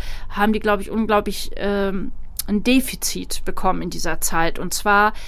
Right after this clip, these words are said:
was persönliche Kontakte, na klar, angeht. Und ich glaube, zumindest kleine Kinder sind bestimmt anhänglicher. Das sehe ich auch, kriege ich auch mit in meinem Bekanntenkreis und auch bei meinen Patenkindern.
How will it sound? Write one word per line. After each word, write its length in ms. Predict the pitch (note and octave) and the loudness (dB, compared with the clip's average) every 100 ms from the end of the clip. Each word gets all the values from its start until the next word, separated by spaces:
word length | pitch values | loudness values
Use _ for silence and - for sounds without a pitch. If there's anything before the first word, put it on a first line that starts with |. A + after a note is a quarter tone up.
| - | -8
was 220 | - A3 - | -4 -2 -4
persönliche 560 | - A3+ A3 C4 A#3+ | -4 -2 2 2 2
Kontakte, 460 | - C4+ E4+ G#4+ C4 | 2 0 0 -2 -2
na 120 | F3 | -2
klar, 240 | - E3+ | -2 -4
angeht. 440 | - D#3+ E3 D#3 - | -4 -4 -2 0 0
Und 420 | - G3+ G3 - | 0 0 0 -4
ich 160 | - - | 0 4
glaube, 500 | A3 A#3 A#3 A#3+ A#3 - - - - | 6 6 6 2 2 -2 -6 -8 -4
zumindest 320 | G3+ G#3 - | -2 -2 -2
kleine 320 | A#3 A#3+ B3+ | 4 6 4
Kinder 260 | B3+ A3+ A3 | 2 0 0
sind 160 | G3+ G3 | -2 -4
bestimmt 400 | G#3 - G#3 - | -2 -2 0 2
anhänglicher. 880 | A#3 A#3+ A3+ G#3+ G3 F#3+ G3 F#3 | 4 4 2 0 -4 -2 0 2
Das 220 | F#3 F#3 - | 0 -4 -2
sehe 220 | A3 A#3+ | 0 0
ich 260 | G3+ - | -4 -2
auch, 160 | F#3+ F#3 | -4 -2
kriege 240 | - G3 | -4 -4
ich 80 | F#3+ | -4
auch 160 | F3 - | -6 -2
mit 360 | G#3+ A3 G#3+ | 0 2 0
in 120 | - F#3 | -2 -2
meinem 240 | F3 F3+ | -2 -2
Bekanntenkreis 1080 | F3 - G#3 G3+ G#3 - G3 F3+ F#3 F#3 - | -4 -4 -4 -4 -8 -6 -2 2 2 0 -6
und 160 | F3+ | -6
auch 120 | E3 | -6
bei 140 | E3 F3+ | -4 -4
meinen 220 | F3 E3+ | -2 -6
Patenkindern. 800 | - G3 G3 F3+ F#3 F3+ F3 | -2 -2 -2 -6 -8 -6 -6